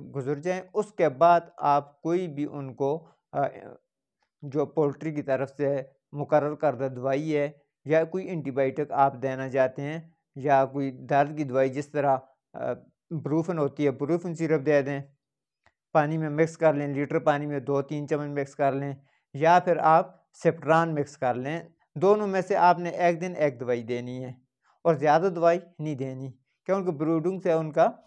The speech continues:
जिस्म, उनके, अ, जो अंदर एज़ा वगैरह होती हैं, जिस्म के निज़ाम, निज़ाम होता है, वो मुतासर होता है, वो नरम होता है और उससे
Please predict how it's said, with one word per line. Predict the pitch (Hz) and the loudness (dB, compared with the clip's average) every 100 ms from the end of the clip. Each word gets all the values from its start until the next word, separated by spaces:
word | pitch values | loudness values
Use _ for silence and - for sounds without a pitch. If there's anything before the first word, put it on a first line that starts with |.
| _ _ _ _ _ _ _ _ _ _ - | _ _ _ _ _ _ _ _ _ _ -10
जिस्म, | 147 165 165 180 | 0 0 2 -2
उनके, | 170 175 175 160 | -2 -4 2 4
अ, | 156 - 160 143 139 _ _ _ _ | 4 0 -8 -8 -10 _ _ _ _
जो | 156 151 | -6 2
अंदर | 165 180 165 - | 2 2 -2 0
एज़ा | 170 151 180 185 | 0 4 6 6
वगैरह | 151 147 151 | 6 4 4
होती | 147 - 156 | 2 -2 -6
हैं, | 151 | -6
जिस्म | 139 - 151 | -6 -6 -6
के | 147 180 262 _ - | 0 -2 -2 _ -10
निज़ाम, | 147 151 170 185 | -2 0 0 0
निज़ाम | 151 127 131 143 | -6 0 2 2
होता | 147 135 151 | 0 0 0
है, | 185 226 _ _ - | 0 -2 _ _ -4
वो | 170 | -2
मुतासर | 160 165 165 208 | 0 0 0 2
होता | 196 190 185 | 2 2 2
है, | |
वो | 165 156 | 2 2
नरम | 156 175 208 | 4 4 4
होता | 190 190 | 0 2
है | 180 180 - _ 170 | 2 0 -10 _ 2
और | 165 | 2
उससे | 196 185 - 165 | 2 -4 0 0